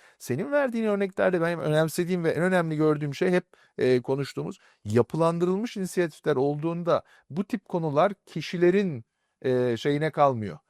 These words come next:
Yani, e, "Ya ben Murat'ı severim, onu geri alabiliriz ama, e, Mahmut o kadar sevdiğim birisi değil, o dışarıda kalsın."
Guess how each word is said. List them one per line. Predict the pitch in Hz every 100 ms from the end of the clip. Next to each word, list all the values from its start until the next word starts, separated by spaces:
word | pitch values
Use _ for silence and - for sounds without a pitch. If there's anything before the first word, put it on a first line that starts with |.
| _
Yani, | 120 113 113 - _ _
e, | -
"Ya | 123 120 107 147 127
ben | 139 143 139 - -
Murat'ı | 135 135 147
severim, | 131 135 147 131 110
onu | 131 131
geri | 135 139
alabiliriz | 135 131 143 165 131
ama, | 165 151 117 _ _ -
e, | 131 127 127 120 123 85
Mahmut | 135 160 170 160
o | 151
kadar | 151 151
sevdiğim | - 147 139 151 143
birisi | 143 -
değil, | 151 131
o |
dışarıda | 135 - 143 151 180
kalsın." | 156 135 143